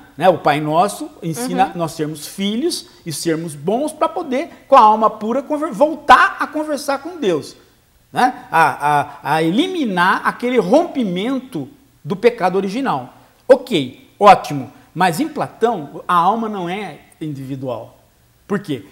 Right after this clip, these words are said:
Speaker 1: Porque existe um número fechado de almas e você, quando você vai descer pra terra no corpo, você passa por uma alma e a pega e com ela você desce.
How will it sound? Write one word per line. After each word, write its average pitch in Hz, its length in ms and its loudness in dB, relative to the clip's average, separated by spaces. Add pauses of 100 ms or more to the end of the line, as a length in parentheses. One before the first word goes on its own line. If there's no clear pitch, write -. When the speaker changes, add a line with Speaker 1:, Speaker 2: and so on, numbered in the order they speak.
(140)
Speaker 1:
Porque 185 380 -6
existe 190 580 -2
um 175 160 -2
número 226 340 0
fechado 180 680 -2
de 127 180 -8
almas 139 640 -2 (960)
e 208 200 -4
você, 233 760 0
quando 180 220 -8
você 170 300 -4
vai 185 260 2
descer 165 380 -6
pra 143 180 -6
terra 143 480 -4
no 160 160 -6
corpo, 277 420 -2
você 190 240 -4
passa 320 480 2
por 214 220 -4
uma 170 240 0
alma 190 460 2
e 185 100 2
a 170 60 6
pega 262 560 2
e 226 40 -8
com 208 180 -4
ela 214 200 4
você 156 260 -4
desce. 123 460 -6